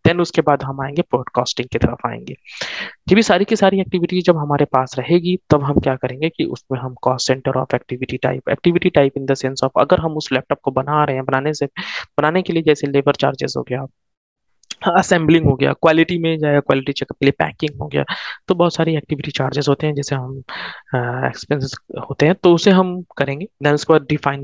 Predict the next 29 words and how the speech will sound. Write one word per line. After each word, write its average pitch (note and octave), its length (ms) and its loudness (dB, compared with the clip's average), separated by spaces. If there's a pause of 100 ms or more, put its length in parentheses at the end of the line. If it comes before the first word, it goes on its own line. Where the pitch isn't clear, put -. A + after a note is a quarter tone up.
(100)
बॉम, C3+ 380 -2
बॉम C#3 220 4
क्या C3+ 200 0
होता C3 260 -4
है, C3+ 120 -2
कैसे - 240 -4
होता C3+ 260 -4
है, C#3 120 -6 (300)
क्यों E3+ 180 6
बनाते C#3+ 360 2
हैं, C#3 200 -4 (440)
ये F#3+ 40 6
सारी G#3 220 4
define G3 300 4
करने F3+ 260 2
के - 120 0
बाद E3 200 2
activity D#3 340 0
type, D3+ 280 4
work D3 200 2
center, D3 380 0
routing, C#3+ 640 2 (180)
राउटिंग C#3 300 -2
में C#3 60 -4
एक्टिविटी C#3 340 -2
types C#3 480 0 (300)
आ C3 100 0
जाते C3+ 260 0
हैं C3+ 200 -6